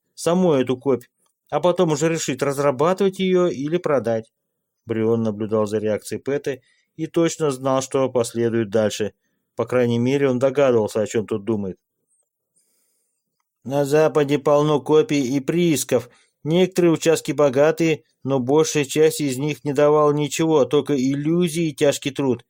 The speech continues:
Каждый роет, как крот, каждый живёт в надежде, что ему повезёт, и каждый стоит кучу денег, по крайней мере, так им кажется".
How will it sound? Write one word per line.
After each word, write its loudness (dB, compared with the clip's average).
Каждый 0
роет, 2
как -4
крот, 0
каждый 2
живёт 2
в -10
надежде, 2
что -4
ему 2
повезёт, 0
и -2
каждый 0
стоит 2
кучу -2
денег, 0
по 0
крайней 0
мере, 0
так -2
им -2
кажется". -4